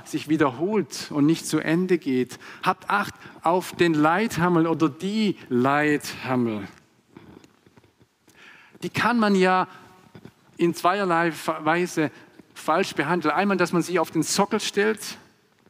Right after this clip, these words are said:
und ehrfürchtig vor ihnen niederkniet. Und alles, was die sagen, ist alles richtig. Und man wagt, sie nicht zu kritisieren. Und wenn sie da aber einmal einen eklatanten Fehler machen,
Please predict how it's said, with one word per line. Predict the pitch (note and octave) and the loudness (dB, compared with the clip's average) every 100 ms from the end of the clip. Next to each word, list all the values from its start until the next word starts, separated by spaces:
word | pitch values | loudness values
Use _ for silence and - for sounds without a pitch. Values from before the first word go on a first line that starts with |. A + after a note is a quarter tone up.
| - - - - - | -20 -20 -20 -16 -2
und | E3 E3 | -2 2
ehrfürchtig | F3 G3 G3+ - G3+ F#3 F#3+ D#3 | 4 4 2 -2 -2 -2 -4 -6
vor | - E3+ | -2 0
ihnen | E3+ E3+ D#3 | 4 4 6
niederkniet. | F#3 A3+ G3+ - G#3 G#3+ - - - _ _ - _ _ - - | 4 2 -2 -2 -4 -4 -8 -16 -20 _ _ -20 _ _ -6 -4
Und | F3+ | 2
alles, | G3+ C4 - | 2 2 -2
was | G3+ - | -2 -2
die | G#3 G3+ | -4 -2
sagen, | F3+ F#3 G#3 F3+ E3 D#3 | 2 2 2 -2 -2 -2
ist | E3+ - | -2 0
alles | F3 G#3+ F#3+ F3 | 0 0 -2 -4
richtig. | G#3 - G#3 F#3 - - _ _ _ _ - - _ _ _ - - | -6 -6 -8 -8 -10 -16 _ _ _ _ -20 -20 _ _ _ -20 -2
Und | C#3+ C#3 C3+ - - - _ _ _ _ _ _ _ | 2 4 2 -2 -14 -20 _ _ _ _ _ _ _
man | B2 A#2+ | -2 0
wagt, | C3 D3+ - | 2 0 -2
sie | - | 0
nicht | C#3 D3+ - | 2 2 -2
zu | C#3+ | -12
kritisieren. | - C#3 B2 B2 - D#3 F#3 F#3 F3+ D#3 - _ - _ _ _ - - - - | -8 -6 -4 -6 -6 -4 -4 -4 -6 -10 -18 _ -20 _ _ _ -20 -20 -8 -2
Und | D3+ | 0
wenn | G3+ | 2
sie | G3 | 2
da | F3 | 2
aber | E3+ - | 0 0
einmal | F#3+ C4 A#3+ G3+ | 0 2 2 2
einen | F#3+ | 0
eklatanten | F#3+ E3 E3+ E3+ G#3 - D#3 | -2 0 0 0 -2 -2 -2
Fehler | F3 G3+ F#3+ | 2 2 2
machen, | F3 | 0